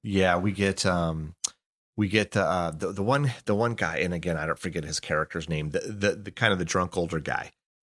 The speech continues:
He, he leaves to go do his thing. Then he, then he bumps into one of the, uh, crew members. The crew members thinks he's joking around, and, but no, he's,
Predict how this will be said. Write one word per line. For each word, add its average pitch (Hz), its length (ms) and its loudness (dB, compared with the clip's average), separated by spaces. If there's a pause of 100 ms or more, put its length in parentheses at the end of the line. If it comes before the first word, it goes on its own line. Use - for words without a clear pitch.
(300)
He, 131 220 4
he 139 220 2
leaves 127 580 4 (160)
to 104 100 -2
go 104 180 4
do 104 200 2
his 104 200 2
thing. 90 460 2
Then 92 180 0
he, 95 400 0 (440)
then 101 140 6
he 101 140 2
bumps 104 440 2
into 107 320 2
one 98 220 2
of 90 100 2
the, 87 220 2
uh, 82 160 -2
crew 107 280 2
members. 92 520 2
The 95 100 -2
crew 110 180 0
members 95 400 2
thinks 92 280 -2
he's 90 180 -2
joking 92 380 0
around, 92 680 0 (640)
and, 82 500 2
but 90 160 0
no, 95 200 2
he's, 92 440 -2